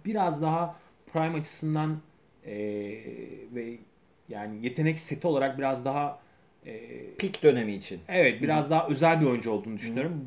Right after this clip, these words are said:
Speaker 1: Bunda, e, ya Bogdan'ın fiziksel özelliklerinin Nando'nun biraz daha üzerinde olması, e,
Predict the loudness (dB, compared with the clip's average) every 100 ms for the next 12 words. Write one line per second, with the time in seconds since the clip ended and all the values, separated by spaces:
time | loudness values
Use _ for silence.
0 | -2 0 2 2 0 -4 -16 _ _ _
1 | -10 -6 -4 -6 -10 -12 -8 -2 2 2
2 | 2 -4 -4 0 0 2 0 0 -2 -2
3 | 0 -2 -4 -8 -6 -2 0 2 2 4
4 | 4 4 0 -2 -2 -4 -2 -4 -2 -2
5 | -4 -8 -8 -8 -8 -12 _ _ _ -18